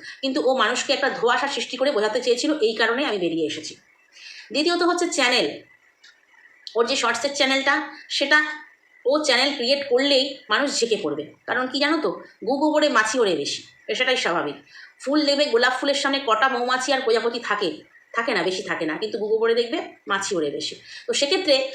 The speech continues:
হচ্ছে ও যদি অন্য চ্যানেল খুলতো, তো সেখানে হচ্ছে মানুষের ভিড় হতো, মানুষের ভিড় হতো। তো সেখানে ও কী করলো না, ফোকলার চ্যানেলটা নাকি কিনে নিল। আবার এই যে এখন সম্পর্ক নেই বলে আবার ফোকলার চ্যানেল ফোকলাকে,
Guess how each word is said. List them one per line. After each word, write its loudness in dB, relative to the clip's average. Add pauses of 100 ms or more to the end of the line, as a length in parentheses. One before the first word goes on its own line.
(140)
হচ্ছে 0
ও 4
যদি 0
অন্য 2
চ্যানেল 2
খুলতো, 2
তো 0
সেখানে 2
হচ্ছে 0 (1300)
মানুষের 2
ভিড় -2
হতো, -8 (600)
মানুষের 2
ভিড় 2
হতো। 0
তো -4
সেখানে 0
ও 2
কী -2
করলো 2
না, 2 (500)
ফোকলার 4
চ্যানেলটা 2
নাকি 0
কিনে 2
নিল। -2 (520)
আবার 4 (460)
এই 2
যে 4
এখন 2
সম্পর্ক 0
নেই 4
বলে 2
আবার 4
ফোকলার 0
চ্যানেল 2
ফোকলাকে, 0